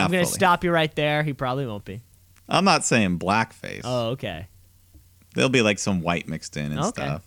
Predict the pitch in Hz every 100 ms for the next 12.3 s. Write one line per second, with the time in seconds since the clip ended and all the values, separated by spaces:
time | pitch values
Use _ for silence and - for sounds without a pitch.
0 | - 160 - - - _ - - - -
1 | 135 - - 156 127 95 104 95 78 -
2 | - - - - - - 120 120 117 117
3 | 120 196 165 92 82 151 - 139 110 107
4 | 104 95 - 95 92 78 76 69 - 69
5 | 82 85 87 85 - - _ - - -
6 | 50 - - 104 113 107 107 - 123 127
7 | 127 127 - 107 87 85 - 156 151 -
8 | 107 104 - 101 - - - - - -
9 | - - 87 - 95 131 123 101 87 82
10 | 78 - 76 78 78 - 98 80 76 -
11 | 71 69 - - 98 80 80 67 - -
12 | 64 -